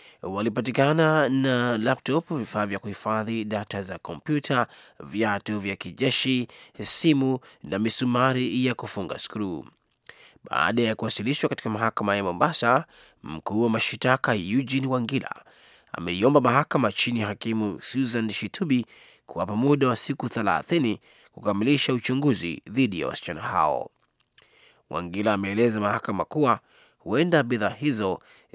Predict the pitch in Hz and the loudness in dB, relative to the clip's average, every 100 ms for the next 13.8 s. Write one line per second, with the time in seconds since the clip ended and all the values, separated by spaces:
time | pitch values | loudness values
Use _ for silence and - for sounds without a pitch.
0 | 80 87 95 101 135 123 110 - 135 180 | -8 -4 -4 0 4 4 2 -2 -2 0
1 | 143 151 175 - - - - - - 113 | 0 0 -2 -12 -10 -10 -10 -12 -6 -2
2 | 254 110 120 107 120 143 98 92 80 - | 0 0 -2 -2 0 0 0 -2 -6 -10
3 | 90 - 82 - - 123 110 78 53 - | -12 -10 -10 -12 -8 -6 -4 -6 -8 -16
4 | _ _ _ _ _ _ _ _ _ _ | _ _ _ _ _ _ _ _ _ _
5 | - 113 127 127 120 104 101 147 165 196 | -2 4 6 6 4 0 4 6 6 2
6 | - - - 107 107 107 - 101 101 101 | -2 -10 -4 -2 0 -2 -2 -2 -2 -2
7 | 113 143 - 127 101 104 85 - 139 110 | -2 -2 -2 -2 -4 -6 -6 -2 0 0
8 | 92 - - _ - 90 92 104 101 127 | -2 -10 -20 _ -14 -6 -2 0 0 2
9 | 151 135 117 - 131 135 131 127 120 131 | 4 6 4 0 -2 -2 2 0 0 0
10 | 127 120 117 156 104 - 139 190 - - | 2 2 0 -4 -6 -2 -2 -2 -6 -20
11 | _ - 107 131 127 127 117 110 113 107 | _ -6 0 2 4 2 2 0 2 0
12 | - 107 113 151 170 - _ _ - 101 | -2 -2 2 4 2 -2 _ _ -10 -4
13 | 101 120 127 123 113 131 143 160 | 0 2 4 2 0 2 2 0